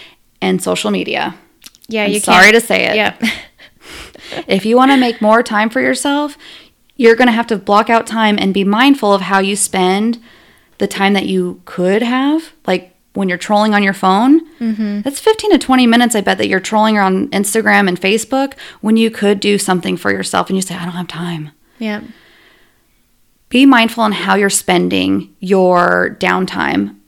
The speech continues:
Speaker 1: When you have those moments where the kids are doing their own thing or you, you are alone in the home, what are you doing?
Speaker 2: Yeah. Yeah, because you could be wasting a lot of time thinking you don't have time, but you're just wasting time.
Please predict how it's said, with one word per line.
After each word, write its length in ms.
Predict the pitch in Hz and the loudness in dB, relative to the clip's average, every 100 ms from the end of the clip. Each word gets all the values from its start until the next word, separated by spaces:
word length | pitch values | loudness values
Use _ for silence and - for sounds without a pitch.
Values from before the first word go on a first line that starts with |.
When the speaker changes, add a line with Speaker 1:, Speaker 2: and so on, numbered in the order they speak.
| _ | _
Speaker 1:
When 180 | 208 202 | -2 0
you 80 | 196 | 0
have 280 | 180 185 | 0 0
those 200 | 202 226 | 0 0
moments 500 | 226 220 226 240 240 | 0 2 2 0 -2
where 480 | 202 185 175 175 180 - - _ _ _ _ - | -2 0 2 0 -2 -8 -20 _ _ _ _ -4
the 80 | |
kids 320 | 196 220 214 214 | -2 0 0 2
are 220 | 202 202 | 2 2
doing 320 | 208 202 202 | 0 0 2
their 100 | 196 | 2
own 160 | 196 196 | 0 0
thing 500 | 202 196 196 196 180 | 0 0 0 0 -2
or 120 | 175 | -4
you, 240 | - - - | -4 -8 -8
you 160 | 185 | -4
are 200 | - 185 | 0 0
alone 240 | 208 214 220 | 2 0 0
in 40 | |
the 60 | 220 | 0
home, 280 | 226 233 233 | 0 0 0
what 200 | 202 233 | 0 0
are 40 | |
you 120 | 254 | 0
doing? 520 | 208 233 254 - - - _ _ - | 0 -2 -2 -4 -8 -12 _ _ -18
Speaker 2:
Yeah. 180 | 240 - _ _ - | -16 -16 _ _ -12
Yeah, 160 | - 226 | -4 -2
because 260 | 220 233 214 | -2 -4 -4
you 80 | |
could 120 | 226 220 | -2 -2
be 100 | 208 | -2
wasting 400 | 202 208 208 190 | -2 -4 -8 -8
a 80 | |
lot 400 | 185 190 190 196 | -8 -4 -4 -4
of 80 | 196 | -6
time 360 | 196 202 196 196 | -6 -6 -6 -6
thinking 280 | 196 190 190 | -10 -10 -10
you 120 | 190 | -8
don't 200 | 190 196 | -8 -6
have 280 | 196 196 190 | -6 -8 -8
time, 340 | 214 185 185 | -10 -8 -8
but 80 | 180 | -8
you're 100 | 196 | -6
just 180 | 202 208 | -6 -8
wasting 400 | 185 185 - 180 | -8 -8 -10 -12
time. 400 | 196 - - 208 | -12 -12 -10 -12